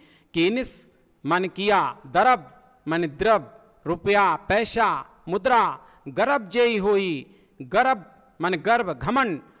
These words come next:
जेई होई, जिसको पाकर होता है। उसने मनुष्यों के लिए द्रव बनाया, मुद्रा बनाई, और अधिक धनवान होकर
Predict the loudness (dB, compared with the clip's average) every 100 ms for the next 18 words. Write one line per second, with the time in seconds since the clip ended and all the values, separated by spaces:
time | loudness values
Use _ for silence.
0 | -18 -4 2 2 2 0 0 0 -4 -6
1 | -8 -2 -2 2 0 0 -4 -4 -2 0
2 | 0 -4 -14 _ -14 -12 -6 -2 -2 -4
3 | -14 _ -4 -2 -2 -4 -6 -4 -4 -2
4 | -2 -2 -8 -20 _ _ _ _ _ _
5 | _ -20 -6 0 0 0 0 2 0 -2
6 | -8 -14 _ _ _ -6 -2 2 2 2
7 | 2 2 0 -4 -16 _ _ _ _ 0
8 | 4 4 0 -6 -6 -2 -2 -4 -6 -4
9 | 0 0 0 -2 -2 0 0